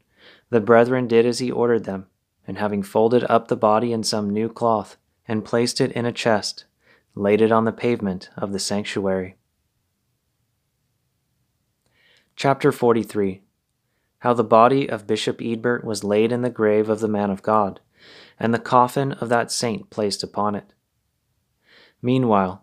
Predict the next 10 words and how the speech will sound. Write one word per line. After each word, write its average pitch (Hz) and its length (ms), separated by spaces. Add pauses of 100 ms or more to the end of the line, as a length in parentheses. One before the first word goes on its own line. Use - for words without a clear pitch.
(360)
God's 113 300
chosen 139 440
servant, 107 520 (140)
Bishop 107 320
Eadbert, 104 520 (440)
was 110 200
seized 139 380
by 135 160
an 135 120
illness 110 480